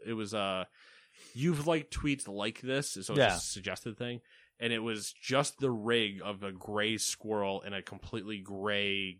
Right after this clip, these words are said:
Speaker 1: gridded, uh, like, world that there was absolutely no context to. And it was, "Oh, I finally got the squirrel to hold the gun."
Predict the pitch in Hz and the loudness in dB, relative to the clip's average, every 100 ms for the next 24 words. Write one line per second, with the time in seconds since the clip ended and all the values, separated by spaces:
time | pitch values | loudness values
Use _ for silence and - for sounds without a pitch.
0 | - - 101 101 95 90 85 _ _ _ | -14 -6 -2 0 -2 -4 -12 _ _ _
1 | 95 87 85 90 92 104 101 90 92 101 | -10 -8 -10 -14 -6 -4 -4 -6 -8 -6
2 | 90 95 90 - 90 90 90 95 85 - | -4 -6 -6 -8 -8 -8 -6 -8 -10 -14
3 | - 87 - - - - _ - 120 117 | -14 -14 -16 -20 -20 -20 _ -10 -6 -6
4 | 117 107 98 - - 143 123 - 120 117 | -6 -8 -12 -12 -2 0 0 2 2 4
5 | 113 110 104 - 120 110 - 113 98 92 | 2 0 -4 0 0 0 -2 -2 -4 -4
6 | 104 92 | -2 -2